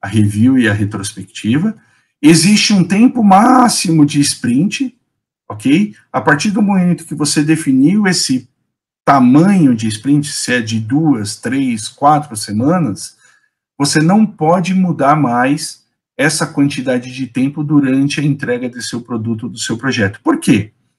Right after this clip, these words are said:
Dentro desse time box, você consegue fazer medições.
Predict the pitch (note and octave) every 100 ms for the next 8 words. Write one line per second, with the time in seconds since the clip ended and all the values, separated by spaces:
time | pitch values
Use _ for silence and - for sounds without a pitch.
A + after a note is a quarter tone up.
0 | _ _ _ _ _ _ C3 G#3+ C#4+ A#3+
1 | F3+ - E3 D3 C3+ A2 B2+ E3+ - -
2 | - - B2+ B2+ - C3+ D#3+ D3 - C#3
3 | D3 - C3 B2 C#3+ D#3 D3 E3+ F3+ -
4 | A#2+ F2 -